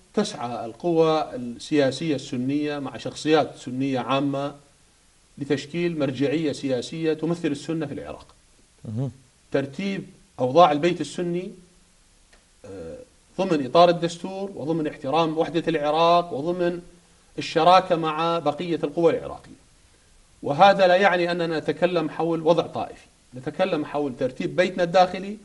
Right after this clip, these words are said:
Speaker 1: وبعد ذلك نمد يد ال-، التفاهم والشراكة والتفاوض مع شركاء الوطن من كل مكوناتنا،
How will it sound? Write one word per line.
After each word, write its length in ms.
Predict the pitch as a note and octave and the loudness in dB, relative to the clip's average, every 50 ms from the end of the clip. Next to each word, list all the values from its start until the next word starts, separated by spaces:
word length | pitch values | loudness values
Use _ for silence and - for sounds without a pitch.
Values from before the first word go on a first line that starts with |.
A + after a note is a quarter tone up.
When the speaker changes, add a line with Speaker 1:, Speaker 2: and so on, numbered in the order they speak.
| - _ - - - _ - | -20 _ -20 -20 -20 _ -6
Speaker 1:
وبعد 420 | - C#3+ D#3 F3 D#3 E3+ D#3+ D#3 | 0 2 4 4 4 4 2 2
ذلك 340 | E3 E3 E3 D#3+ D#3+ D#3 - - - _ _ _ _ _ _ _ | 2 0 0 0 -2 -4 -8 -12 -20 _ _ _ _ _ _ _
نمد 300 | - C3 D3 E3+ E3+ D3+ | -4 0 0 0 2 2
يد 180 | D#3+ E3 D#3+ D#3 | 2 2 4 4
ال-، 220 | D3 C#3 A#2 - - - - _ - | 2 2 0 -2 -6 -12 -18 _ -16
التفاهم 840 | A#2 G#2+ - - C3 B2 D#3+ E3 E3+ D#3+ D#3 D#3+ D#3+ D#3 D#3+ D#3+ - | -16 -16 -10 -6 -4 0 4 6 6 6 6 4 2 0 0 -2 -6
والشراكة 920 | - - - - - A#2+ C3 D3+ E3+ E3+ E3+ E3+ - D#3+ D#3 D#3 D#3 D#3 | -8 -10 -10 -10 -4 0 4 6 6 6 6 4 2 0 0 2 0 0
والتفاوض 920 | C#3 B2 B2 A2+ - B2 A2 D#3 E3 F3 F3 E3+ E3 E3+ F3 F3+ F3 F3 - - - - _ _ _ _ _ _ - | -2 -2 -4 -4 -4 -6 0 6 8 10 10 10 8 8 6 4 4 2 -4 -14 -20 -20 _ _ _ _ _ _ 0
مع 260 | E3 F3 D#3+ E3 E3+ | 2 2 2 2 0
شركاء 440 | - D#3+ D3 D3+ C#3+ - F3+ D#3 C#3+ | 0 0 -2 -2 0 2 2 4 4
الوطن 480 | C#3+ C#3+ D#3 E3+ - F3 F3 F3 - - - - - _ _ _ _ _ _ _ _ - | 4 4 2 4 4 2 2 2 0 -6 -16 -20 -20 _ _ _ _ _ _ _ _ -6
من 140 | C3+ D3 D#3 | -4 -2 -2
كل 300 | D3+ - A3+ G#3+ - D#3 | 0 0 0 0 0 -2
مكوناتنا، 800 | D#3+ D#3 C#3 - D3 C3+ C#3+ C#3 C#3+ C3+ C3 C3+ C3+ - - - | -4 -4 -2 0 0 0 0 0 0 0 -2 -4 -8 -14 -16 -16